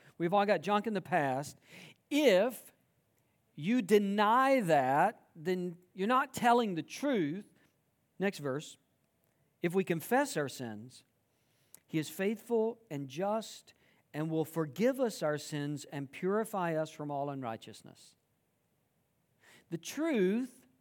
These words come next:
that you and I have all messed up is balanced with the truth that God is able to forgive.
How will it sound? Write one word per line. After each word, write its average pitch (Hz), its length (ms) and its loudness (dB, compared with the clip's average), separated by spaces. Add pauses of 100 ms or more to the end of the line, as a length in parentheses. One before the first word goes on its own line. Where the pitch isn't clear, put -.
(420)
that 202 100 -8
you 302 280 -2
and 349 100 2
I 254 140 4
have 202 140 4
all 220 160 8
messed 190 380 -2
up 147 560 6 (1500)
is 233 200 4
balanced 262 580 4
with 208 140 -2
the 208 80 0
truth 294 680 0 (840)
that 180 140 -8
God 285 260 -2
is 269 160 -2
able 233 240 0
to 196 100 -4
forgive. 120 680 -12